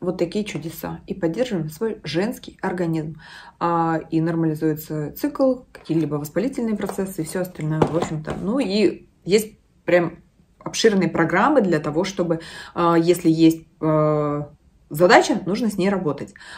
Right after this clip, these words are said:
А вот такие вот продукты отлично вообще будут помогать во всем этом. Ну что, и это еще не все. А, знаете, что я заказала? У меня как-то такое было, запасы все это. Я еще с микросферами стираю,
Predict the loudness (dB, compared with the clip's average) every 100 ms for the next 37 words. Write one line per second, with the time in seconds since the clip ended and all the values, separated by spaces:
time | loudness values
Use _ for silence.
0 | -18 -2 4 4 4 4 2 2 -4 -2
1 | -2 2 2 2 0 -2 0 0 0 -4
2 | -4 -6 _ _ _ -8 -6 -4 -4 -4
3 | -2 -2 -2 -6 -4 -2 0 -2 -8 _
4 | -6 -4 -4 -4 -2 -2 -2 -4 -8 -10
5 | -8 -8 -10 -6 -4 -2 2 0 0 -10
6 | -16 -10 2 8 8 8 4 4 2 2
7 | 0 -2 2 2 2 -2 -8 -14 -12 -12
8 | -12 2 6 8 8 6 2 2 0 -2
9 | -6 -8 -10 -16 -10 -8 -8 -10 -18 -20
10 | -20 -20 -20 -14 -10 -8 -6 0 4 4
11 | 4 2 2 4 6 6 4 2 2 2
12 | 4 6 6 6 4 4 2 0 0 0
13 | -2 2 6 8 8 6 8 8 8 8
14 | 6 4 2 0 -2 -6 0 0 2 4
15 | 4 2 0 -2 0 0 0 -2 2 4
16 | 6 4 2 0 2 4 4 2